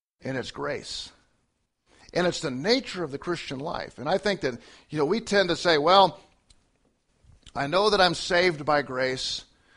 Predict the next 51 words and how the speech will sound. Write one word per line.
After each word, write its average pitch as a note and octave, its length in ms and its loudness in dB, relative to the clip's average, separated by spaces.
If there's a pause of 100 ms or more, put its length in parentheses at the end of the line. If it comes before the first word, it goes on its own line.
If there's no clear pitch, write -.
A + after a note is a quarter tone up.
(140)
I D3 120 0
know F#3 200 4
I'm G3+ 140 4
going F#3+ 220 2
to F3 80 2
heaven E3+ 340 2
by C#3+ 180 2
grace. C3+ 640 -4 (460)
I F3 140 8
prayed G#3 340 6
and F3+ 140 -2
trusted F3+ 400 0
Jesus E3 440 -2
as D#3+ 140 -4
my D3+ 140 -2
Savior, D#3 680 0 (500)
and C3 120 -2
that's D#3 160 4
all F3+ 220 6
by F3+ 180 12
grace." D#3 420 0
But D3+ 180 -4
then G#3+ 200 2
we F#3+ 120 2
turn F#3 300 -2
right F3+ 240 8
around F3 480 4 (280)
and D3+ 100 -4
we D#3+ 100 2
say, E3 160 4
"Okay, G3+ 300 4
Lord, E3+ 200 2
I'll F3+ 100 6
take F3 220 2
it - 80 -10
from C#3+ 120 -8
here." D3 280 -6 (2000)
And E3 140 -6
that, G#3+ 140 0 (120)
that's A3 240 6
practically G#3+ 680 4
and D#3+ 100 -4
functionally G3+ 540 -2
how E3+ 180 6
a D#3+ 40 4
lot F3 220 4
of - 100 -8
Christians G3+ 360 -4
live F3 160 -2
their G3 140 0
lives. - 480 -2